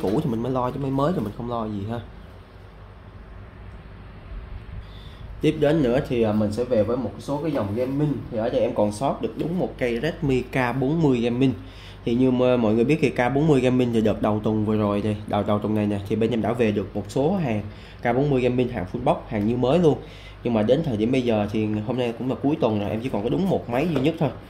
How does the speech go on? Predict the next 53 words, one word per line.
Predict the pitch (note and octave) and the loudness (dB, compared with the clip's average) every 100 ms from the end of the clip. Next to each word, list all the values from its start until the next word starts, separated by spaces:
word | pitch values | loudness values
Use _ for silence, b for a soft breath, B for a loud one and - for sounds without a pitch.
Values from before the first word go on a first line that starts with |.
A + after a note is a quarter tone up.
| B B B - | B B B 0
Đây | B2+ | 2
là | B2 | 4
một | G#2+ G#2+ | 2 0
cây | B2 | 0
Redmi | C3 E3 C#3+ B2+ | 0 0 0 0
K | C3+ B2+ | 0 0
bốn | C3+ D#3+ | 0 2
mươi | D3+ B2+ | 4 4
Gaming | B2 B2+ B2 | 2 0 0
nha | B2+ | 0
mọi | G#2 | 0
người | |
nha, | A2+ A2+ | 0 -2
hàng | A#2 G2 | -4 -4
full | B2+ A#2+ | -2 0
box | D#3 | 2
luôn. | D3+ B2 - B B B B B B - - | 2 0 -2 B B B B B B -18 -6
Thứ | C#3+ | 2
nhất | D#3 F#3+ B2+ | 2 2 0
là | A#2+ | 2
bên | A#2+ B2 | 2 4
trong | B2+ B2+ | 2 2
nó | C3+ | 0
sẽ | D3+ B2+ | 2 0
gồm | B2+ A2 | 2 0
có | B2 | 2
một | C#3+ G#2 | 0 0
chiếc | - D3 | 0 0
ốp | D#3 | 2
lưng | C#3 C3+ A#2 | 4 4 4
và | |
một | G#2+ G#2+ | 0 0
que | B2 | 0
lấy | C3 | 0
sim. | D3 C#3+ B2 | 2 2 2
Ốp | - E3+ | 2 4
lưng | C#3+ | 4
này | B2+ | 4
là | A2+ | 2
bên | A#2 | 2
em | B2+ B2+ | 0 0
tặng | E2+ A2 | -2 2
rồi | A#2 A2+ | 2 4
nha | A#2 | 2
mọi | A#2+ | 0
người | G#2+ | 0
nha, | B2 | 0
bên | B2 | 0
em | B2 | -2
tự | A#2+ F2 F#2+ | 0 -2 0
bỏ | G#2+ | 0
vào | C3+ G#2 | 0 0
thôi. | A2+ | -2